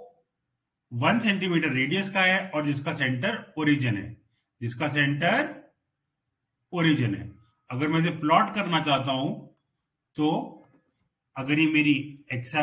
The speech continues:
y axis है और अगर ये मेरी x axis है, ये मेरी y axis है और ये मेरी x axis है, तो जो मेरा circle बनेगा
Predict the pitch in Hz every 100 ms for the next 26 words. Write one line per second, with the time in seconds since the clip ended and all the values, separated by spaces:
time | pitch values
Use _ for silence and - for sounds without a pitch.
0 | 147 - 117 127 135 131 - 147 151 175
1 | - - _ _ _ _ 127 139 147 147
2 | 147 151 151 147 175 - 160 120 135 120
3 | 120 160 - - _ _ _ _ _ _
4 | _ _ _ _ _ _ 120 131 135 135
5 | 135 131 117 110 120 113 120 127 123 127
6 | 123 151 233 - _ _ _ _ _ _
7 | _ _ _ _ _ _ _ _ _ _
8 | _ _ - 123 139 135 135 131 156 -
9 | - - _ _ _ _ _ _ _ _
10 | _ _ _ _ _ _ 170 170 - 135
11 | - 127 120 165 - - - _ _ _
12 | - 151 160 160 160 160 143 131 202 190
13 | 151 127 120